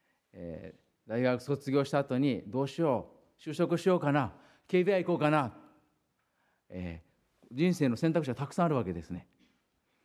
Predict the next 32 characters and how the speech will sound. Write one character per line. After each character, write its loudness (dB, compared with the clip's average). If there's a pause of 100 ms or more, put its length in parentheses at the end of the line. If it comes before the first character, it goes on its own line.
え -2
ー、 -14
そ -6
ん 0
な 2
中 0
で -2 (600)
私 -6
た -6
ち -10
は、 -4 (800)
「あ、 -20 (280)
主 -16
を -8
御 -4
心 -4
な -2
ら -2
ば」、 -4 (1300)
あ、 -20
神 0
様、 -2
祈 4
り 2
な 2
が 0
ら -4 (640)
一 -8
番 2
平 4
安 0
が 0